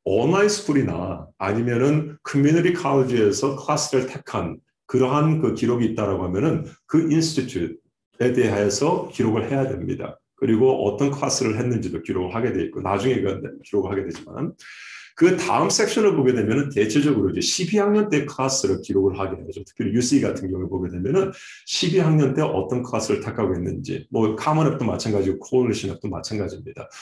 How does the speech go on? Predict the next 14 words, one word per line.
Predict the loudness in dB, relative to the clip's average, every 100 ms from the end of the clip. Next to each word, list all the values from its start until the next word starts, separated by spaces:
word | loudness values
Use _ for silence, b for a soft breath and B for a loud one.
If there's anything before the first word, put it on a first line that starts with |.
| B B B
근데 | 2
이제 | 4
십이 | 2 2 4
학년 | 4 4 0
클래스를 | 2 0 2 2 4
리스팅할 | 4 2 0 0 0
때는 | -2 0 0 0 -4
그레이드는 | 0 2 4 2 0
당연히 | -2 -2 0 0
거기는 | -2 -4 -6 -12 -12
적지 | -10 -6
않게 | -8 -6 -2
돼 | -2 -2
있겠죠. | -6 -10 -12